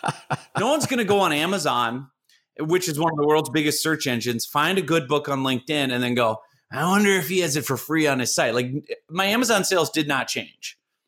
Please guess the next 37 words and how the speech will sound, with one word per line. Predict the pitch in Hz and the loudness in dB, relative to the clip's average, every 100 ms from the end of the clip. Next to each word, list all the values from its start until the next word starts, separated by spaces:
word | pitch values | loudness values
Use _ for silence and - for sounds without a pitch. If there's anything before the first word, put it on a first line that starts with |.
| _ 131 | _ 0
right? | 143 | 2
I | 156 | 2
sell | - 202 214 | 2 2 4
really | 185 175 | 4 4
well | 156 156 | 4 2
on | 143 | 2
Amazon, | 127 143 165 180 214 233 - - _ _ | 0 -2 -2 -2 -2 -4 -14 -20 _ _
but | 180 | -4
the | 185 | -2
people | - 220 226 240 226 | -2 -4 0 2 2
who | 208 202 190 - - | 0 0 0 -2 -4
find | - 170 190 185 | 0 2 2 2
my | 165 | 2
book | 160 160 | 0 0
on | 147 | 0
Amazon | 185 185 147 131 120 - - | 0 0 0 0 -2 -14 -6
have | 160 143 | -2 0
never | 135 127 - | 0 0 -2
heard | 151 127 | -2 -2
of | - | -4
me, | 95 71 _ _ _ _ _ _ - | -12 -20 _ _ _ _ _ _ -2
right? | 117 117 - - _ | 0 -2 -8 -20 _
It's | - | -6
not | 151 165 165 | 0 2 2
like | 160 139 | 2 2
they're | 151 | 2
on | 143 143 | 2 2
my | 139 | 2
website | 131 139 - 131 104 | 2 0 0 0 0
and | 120 | -4
then | 120 | -4
leave | 123 131 123 | -2 -2 -2
to | 120 | -2
go | 113 | -2
to, | 110 | -2
so, | - 185 | -2 2
like, | 165 139 | 2 2